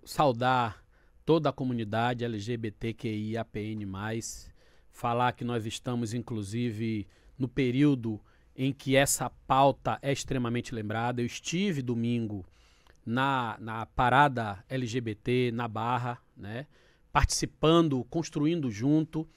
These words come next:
e me comprometendo publicamente com essa comunidade. Eu que sou professor já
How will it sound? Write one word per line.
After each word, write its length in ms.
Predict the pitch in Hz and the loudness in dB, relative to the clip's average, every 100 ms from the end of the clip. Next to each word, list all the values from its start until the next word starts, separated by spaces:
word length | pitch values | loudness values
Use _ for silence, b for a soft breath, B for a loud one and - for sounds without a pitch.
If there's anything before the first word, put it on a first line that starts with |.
| b b b | b b b
e 80 | 139 | 0
me 120 | 156 | 2
comprometendo 720 | 175 175 151 165 139 - 160 151 | 2 0 0 0 0 0 0 0
publicamente 960 | - 156 160 147 123 127 131 - 147 - - _ - - - _ _ _ - | -2 -2 -2 -2 -4 -2 -4 -6 -10 -12 -20 _ -20 -20 -20 _ _ _ -16
com 140 | - 143 | -4 -2
essa 180 | 139 139 | -2 -4
comunidade. 800 | 143 135 113 107 117 120 127 b b b | -4 -2 -4 -4 -4 -4 -8 b b b
Eu 140 | 196 | 2
que 60 | 208 | 2
sou 140 | - | 2
professor 800 | 180 185 - 147 - 147 151 127 b b b b | 0 -2 -4 -6 -2 0 2 0 b b b b
já 540 | - 107 139 143 127 | -8 0 4 4 2